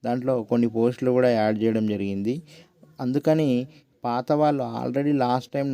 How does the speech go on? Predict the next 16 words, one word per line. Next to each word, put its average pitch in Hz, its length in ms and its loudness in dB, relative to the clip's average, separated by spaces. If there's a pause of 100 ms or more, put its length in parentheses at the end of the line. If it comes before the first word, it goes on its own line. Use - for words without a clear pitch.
నోటిఫికేషన్కు 131 760 -4 (120)
అప్లై 139 260 -4 (140)
చేసిన 131 280 -4 (120)
వాళ్ళు 135 220 0 (100)
కూడా 135 200 0 (540)
మళ్ళీ 135 220 0 (140)
ఈ 123 40 -2 (100)
కొత్త 117 200 -2 (120)
నోటిఫికేషన్స్కు 135 920 -4 (440)
కంపల్సరీ 131 480 -2 (100)
అప్లై 131 220 -2 (120)
చేయాలి, 113 380 2 (360)
కానీ 139 180 -2 (200)
ఫీజు 139 280 -4 (120)
చెల్లించాల్సిన 139 760 0 (200)
అవసరం 127 460 0